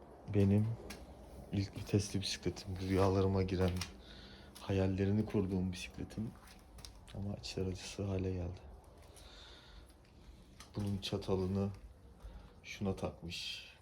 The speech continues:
babam. İşte bu sonradan geldi. Bir yerde selde kalmış. Öyle geldi. Şu Deniz'in bisikletiydi. Bunu Deniz'e aldık.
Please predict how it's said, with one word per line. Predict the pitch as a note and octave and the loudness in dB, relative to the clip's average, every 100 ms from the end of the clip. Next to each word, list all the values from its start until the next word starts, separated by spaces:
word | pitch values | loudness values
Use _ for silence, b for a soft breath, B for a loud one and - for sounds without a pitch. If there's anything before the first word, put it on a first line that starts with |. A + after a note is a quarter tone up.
| - | -14
babam. | A2+ F2+ F2+ G2 - - - - - - B B B B B B - | -8 -6 -6 -8 -12 -20 -20 -20 -20 -20 B B B B B B -16
İşte | - G2 | -10 -8
bu | |
sonradan | G#2 A#2 A2+ A2 G#2+ | 0 4 4 4 4
geldi. | G2 E2+ F2 | 4 2 0
Bir | F#2+ | 0
yerde | F#2 F#2 | 2 0
selde | - F#2+ F#2 F#2 | 0 0 0 -2
kalmış. | F#2 F2 F2 F2+ - - - G2 | -2 -4 -4 -4 -4 -6 -8 -6
Öyle | F#2 F#2 | -4 -2
geldi. | F2 E2 F#2+ A#2+ - - - B B B B - - | -4 -4 -4 -4 -6 -18 -18 B B B B -14 -8
Şu | - - B2 A#2+ | -2 2 4 8
Deniz'in | A#2+ A#2+ A2 A#2 A2 | 10 10 10 6 2
bisikletiydi. | - - E2 - E2+ | 2 -6 -6 -4 0
Bunu | F#2+ F#2+ | 2 4
Deniz'e | G2 F#2+ G2+ | 4 4 4
aldık. | F2+ | 2